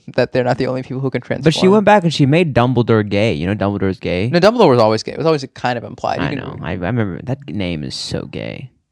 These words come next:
Speaker 1: Yeah.
Speaker 2: Dumbledore. Okay, bro. Come on.
Speaker 1: Okay.
Speaker 2: Get the glitter out of your beard, man. Come on.
Speaker 1: He's a very cool guy.
Speaker 2: Dumbledore?
Speaker 1: Yeah.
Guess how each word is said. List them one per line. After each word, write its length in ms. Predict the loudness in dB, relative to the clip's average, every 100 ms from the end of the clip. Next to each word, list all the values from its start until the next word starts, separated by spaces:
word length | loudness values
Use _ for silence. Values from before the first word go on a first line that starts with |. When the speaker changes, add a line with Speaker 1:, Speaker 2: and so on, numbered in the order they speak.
| -12
Speaker 1:
Yeah. 260 | -6 -6 -6 -12 _ _ _ _ _ -2
Speaker 2:
Dumbledore. 880 | 0 2 0 0 -6 -6 -12 -16 -18 -18
Okay, 220 | -16 -16 -14
bro. 260 | -14 -14 -18 -12
Come 140 | -10
on. 160 | -8 -12
Speaker 1:
Okay. 140 | -18 -20 _ _ _ _ _ _ _ -4
Speaker 2:
Get 160 | 0
the 80 | 0
glitter 320 | 0 0 2
out 120 | 0 -2
of 60 |
your 140 | -4 -4
beard, 280 | -4 -4
man. 180 | -6 -8 -10
Come 100 | -12
on. 140 | -12 -14 -20 _ _ _ _ _ _ _ -20 -20 -20 _ _
Speaker 1:
He's 100 | -8
a 20 | 0
very 180 | 0
cool 300 | 0 -4 -6
guy. 420 | -6 -8 -8 -10 -2 4
Speaker 2:
Dumbledore? 480 | 6 6 6 2 -2 _
Speaker 1:
Yeah. 220 | -6 -6